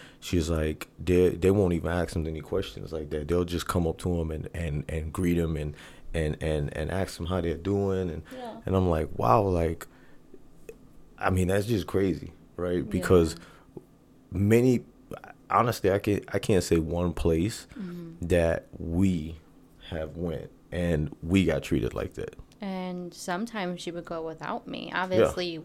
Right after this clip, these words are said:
Speaker 2: we weren't married, you know, in
Speaker 1: I
Speaker 2: the
Speaker 1: mean, me,
Speaker 2: past.
Speaker 1: me,
Speaker 2: Like,
Speaker 1: me, me
Speaker 2: when
Speaker 1: p-
Speaker 2: I wasn't in your life, did you ever get treated like that?
Speaker 1: No. No. And, and, and,
Speaker 2: I know,
Speaker 1: and
Speaker 2: I'm not,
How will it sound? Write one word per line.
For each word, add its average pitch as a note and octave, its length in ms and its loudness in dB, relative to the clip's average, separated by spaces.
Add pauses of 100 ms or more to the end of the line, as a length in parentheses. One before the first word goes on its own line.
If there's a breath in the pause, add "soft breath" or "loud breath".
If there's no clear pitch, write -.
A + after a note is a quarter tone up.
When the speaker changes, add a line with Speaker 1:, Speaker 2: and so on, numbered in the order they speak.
(100)
Speaker 2:
we F3 120 -6
weren't E3+ 220 -6
married, E3 580 -6 (720 loud breath)
you F#3 160 -2
know, D#3 380 -4 (800 loud breath)
in - 100 0
Speaker 1:
I - 20 4
Speaker 2:
the - 80 4
Speaker 1:
mean, G#2+ 60 0
me, G2+ 40 0
Speaker 2:
past. G3+ 360 2
Speaker 1:
me, A#2+ 160 4
Speaker 2:
Like, A#2 340 4
Speaker 1:
me, F2+ 80 -2
me A2 100 6
Speaker 2:
when F#3 120 6
Speaker 1:
p- E3+ 60 2
Speaker 2:
I F3+ 160 2
wasn't F#3+ 360 -4
in F3+ 80 -8
your E3+ 120 -8
life, E3 280 -10
did F3+ 160 -12
you F3 100 -8
ever F3 200 -8
get - 140 -12
treated F3+ 280 -10
like A3 140 -8
that? - 60 0
Speaker 1:
No. - 280 2 (640)
No. - 220 -4 (160)
And, F#2+ 120 4
and, F#2 280 4
and, G2 160 6
Speaker 2:
I - 40 6
know, A#3+ 160 6
Speaker 1:
and F#2 160 -6
Speaker 2:
I'm A#3 160 4
not, C#4+ 200 2